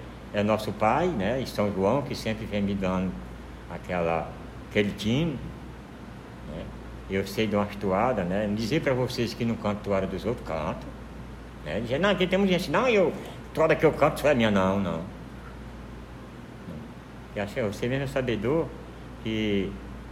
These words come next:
hoje a gente nasce aprendendo e morre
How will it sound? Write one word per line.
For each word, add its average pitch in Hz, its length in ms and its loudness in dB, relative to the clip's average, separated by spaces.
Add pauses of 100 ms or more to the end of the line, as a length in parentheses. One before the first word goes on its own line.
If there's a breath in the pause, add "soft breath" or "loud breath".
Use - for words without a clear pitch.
(420)
hoje 131 200 2
a 123 80 4
gente 113 340 0
nasce 165 340 2
aprendendo 135 640 0 (1160)
e 120 120 0
morre 160 380 4